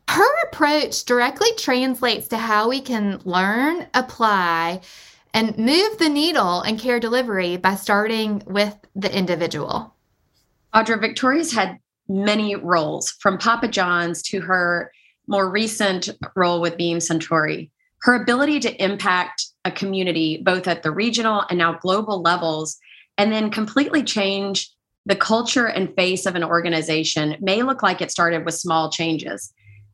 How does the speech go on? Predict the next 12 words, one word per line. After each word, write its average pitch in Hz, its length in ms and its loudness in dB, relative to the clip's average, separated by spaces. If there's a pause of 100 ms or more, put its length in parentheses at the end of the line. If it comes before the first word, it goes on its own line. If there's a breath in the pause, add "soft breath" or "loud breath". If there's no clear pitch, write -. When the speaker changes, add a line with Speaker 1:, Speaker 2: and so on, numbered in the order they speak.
(200)
Speaker 2:
But 233 80 4
I 247 80 4
actually 285 520 -2
think 196 280 0 (120)
it - 260 -4
really 254 280 2
started 185 440 0
with 175 240 -2
the - 180 -6
big 208 280 0
picture. - 580 -4 (220)
Improving 277 720 2